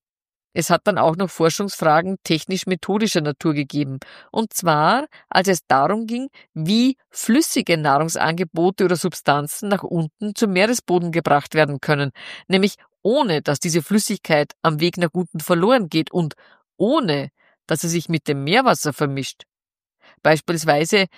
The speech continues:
wie groß muss ein Eiswürfel sein, damit er auf zweieinhalb Kilometer Tiefe sinken kann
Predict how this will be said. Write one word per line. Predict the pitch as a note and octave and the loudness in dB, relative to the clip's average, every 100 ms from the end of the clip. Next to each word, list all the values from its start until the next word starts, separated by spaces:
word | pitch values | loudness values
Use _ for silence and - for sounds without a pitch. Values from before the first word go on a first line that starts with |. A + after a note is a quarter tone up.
| _ F3 | _ -4
wie | E3+ | 0
groß | F#3 F3 G#3+ B3+ | 4 4 2 0
muss | A3 G#3 - | 0 0 -2
ein | E3 | 0
Eiswürfel | - D#3+ - G#3+ G#3+ A3+ G#3 | 0 0 2 0 0 -4 -2
sein, | F#3+ F3+ C4+ D4+ | 0 0 -2 -2
damit | A#3 G#3 - | -2 0 2
er | D#3+ | 0
auf | - | 0
zweieinhalb | - D#3 G3 F#3+ - | 2 2 4 0 0
Kilometer | G3+ F#3+ F3 F3+ F3+ | -2 0 2 0 -2
Tiefe | - G#3 - | 0 -2 -2
sinken | E3+ - D4 - F3+ | -4 -4 -6 -6 -6
kann | D#3 D#3+ F#3 | 0 0 0